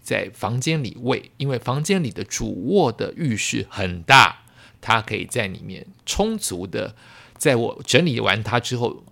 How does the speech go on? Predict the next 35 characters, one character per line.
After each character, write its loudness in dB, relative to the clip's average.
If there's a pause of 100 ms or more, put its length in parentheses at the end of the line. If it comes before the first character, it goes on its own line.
(160)
慢 2
慢 0
的 -4
享 -4
受 -4
他 -8
的 -8
食 -2
物。 -8
虽 0
然 0
从 0
来 2
没 -2
有 -2
慢 -2
慢， -4 (720)
他 6
的 6
食 2
物， -4 (300)
呃， -2 (100)
一 -2
分 2
钟 0
就 -2
吃 -4
完 -4
了， -18 (300)
一 -4
大 4
桶 -6
的 -8
碗 -4
装 0